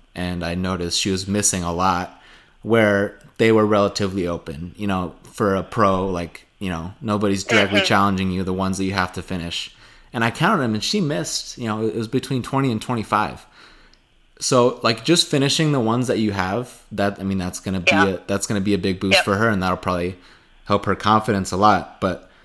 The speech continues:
Speaker 1: before we get to, uh,
Speaker 2: Absolutely.
Speaker 1: before we get to the rest of the roster, do you have anything else there on, on Kelsey Mitchell?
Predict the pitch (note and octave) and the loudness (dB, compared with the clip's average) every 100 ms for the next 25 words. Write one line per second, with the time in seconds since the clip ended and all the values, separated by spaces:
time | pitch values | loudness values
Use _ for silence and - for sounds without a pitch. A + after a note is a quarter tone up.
0 | _ - G#2+ A2+ G#2+ G#2 G2+ - G#2 G2 | _ -10 -2 2 2 2 0 0 4 4
1 | F#2 F#2+ F#2+ - - _ _ _ _ _ | 4 0 0 -4 -8 _ _ _ _ _
2 | - A2 D#3 C#3 B2+ - A#2 A#2 - G#2 | -8 4 6 8 6 4 4 4 4 2
3 | F#2 - F#2+ - - G#2 G2+ G2 F#2+ F#2+ | 2 0 -4 -4 -8 -2 0 0 0 0
4 | F#2+ - G2+ G2 F#2 F#2 - _ - G2 | -2 -2 0 0 0 -2 -8 _ -10 -4
5 | G#2 G2 G#2 G2 A2+ | -2 -2 -2 -4 -6